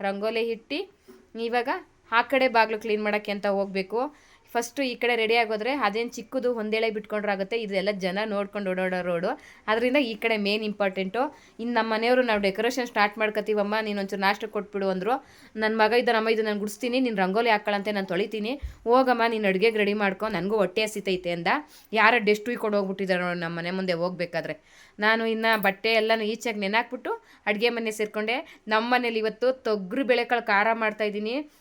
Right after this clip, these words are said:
ಸಖತ್ತಾಗಿರುತ್ತೆ ಮುದ್ದೆಗೆ. ಎಷ್ಟು ಚೆನ್ನಾಗಿರುತ್ತೆ ಅಂತೀರಾ? ರೆಸಿಪಿ ನೋಡಿದ್ಮೇಲೆ ನೀವು ಡೈಲಿ ಮಾಡ್ತೀರಾ. ನಾನು ಎರಡು ಮುದ್ದೆ ತಿನ್ನೋದಕ್ಕೆ ನೀವು ಹಿಂಗಂತೀರಾ? ಈ ಖಾರ ಮಾಡ್ಕೊಂಡ್ರೆ ನೀವು ಮೂರು ಮುದ್ದೆ ತಿನ್ನೋಕೆ ಶುರು ಮಾಡ್ತೀರಾ ನಿಜವಾಗ್ಲೂ.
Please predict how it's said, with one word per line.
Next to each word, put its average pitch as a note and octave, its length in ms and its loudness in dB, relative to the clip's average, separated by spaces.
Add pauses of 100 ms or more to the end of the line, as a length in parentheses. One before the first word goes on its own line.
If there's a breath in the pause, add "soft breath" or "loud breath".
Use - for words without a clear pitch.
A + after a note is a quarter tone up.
(120)
ಸಖತ್ತಾಗಿರುತ್ತೆ A#3 1000 0
ಮುದ್ದೆಗೆ. A3 420 -2
ಎಷ್ಟು G#3+ 440 -4
ಚೆನ್ನಾಗಿರುತ್ತೆ A#3+ 560 -2
ಅಂತೀರಾ? G#3+ 480 0 (180 loud breath)
ರೆಸಿಪಿ A3+ 420 -6
ನೋಡಿದ್ಮೇಲೆ A#3+ 380 -4
ನೀವು A3+ 280 -4
ಡೈಲಿ A#3+ 480 -2
ಮಾಡ್ತೀರಾ. A#3 640 -2 (260 soft breath)
ನಾನು G#3+ 300 2
ಎರಡು G#3+ 180 4
ಮುದ್ದೆ A#3 260 -2
ತಿನ್ನೋದಕ್ಕೆ A#3 420 -4
ನೀವು A3+ 160 -4
ಹಿಂಗಂತೀರಾ? G#3+ 880 -2
ಈ A3+ 160 -6
ಖಾರ A3+ 360 4
ಮಾಡ್ಕೊಂಡ್ರೆ A#3 420 -2
ನೀವು B3 160 -2
ಮೂರು A#3+ 260 -2
ಮುದ್ದೆ A3+ 200 -6
ತಿನ್ನೋಕೆ A3 440 -8
ಶುರು A3+ 180 -6
ಮಾಡ್ತೀರಾ G#3+ 380 -4
ನಿಜವಾಗ್ಲೂ. G#3+ 960 -2